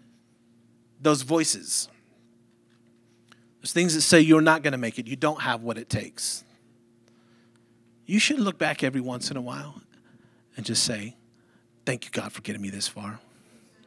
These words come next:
I could have wrecked this. I could have wrecked this."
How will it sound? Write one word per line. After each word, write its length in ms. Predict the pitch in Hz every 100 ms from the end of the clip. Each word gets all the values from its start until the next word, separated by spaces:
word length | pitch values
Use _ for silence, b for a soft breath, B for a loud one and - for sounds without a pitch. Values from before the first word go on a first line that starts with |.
| _ b b b b _ _ _ _ -
I 60 |
could 160 | - 160
have 120 | 117
wrecked 220 | - _
this. 360 | - - - - B B B B _ _ _ _ _ _ _ -
I 60 | 170
could 180 | - 151
have 100 | 104
wrecked 200 | - _
this." 400 | - - -